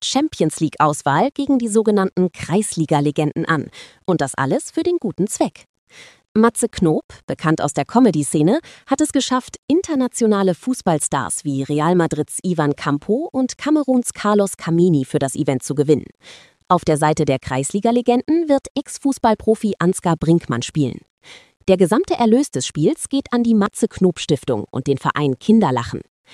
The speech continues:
Letztes Jahr sammelte das Event über vierzigtausend Euro. Mit mehr als zweitausenddreihundert Zuschauern hofft man auch dieses Jahr auf eine volle Tribüne. Das Event beginnt um fünfzehn Uhr mit einem bunten Vorprogramm und verspricht ein Spaß für die ganze Familie zu werden.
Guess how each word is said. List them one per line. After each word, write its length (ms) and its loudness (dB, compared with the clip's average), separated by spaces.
Letztes 420 2
Jahr 220 2
sammelte 320 2
das 160 0
Event 400 2
über 240 0
vierzigtausend 920 -2
Euro. 340 0
Mit 220 4
mehr 180 4
als 240 -2
zweitausenddreihundert 1120 0
Zuschauern 640 -2
hofft 160 -4
man 140 0
auch 140 -4
dieses 360 -2
Jahr 220 0
auf 140 -4
eine 180 0
volle 320 -2
Tribüne. 460 0
Das 140 2
Event 400 0
beginnt 340 0
um 140 4
fünfzehn 580 0
Uhr 220 4
mit 200 -4
einem 200 0
bunten 380 2
Vorprogramm 640 0
und 160 2
verspricht 400 -4
ein 120 0
Spaß 400 -6
für 140 -4
die 180 -2
ganze 300 0
Familie 460 2
zu 160 -2
werden. 280 -4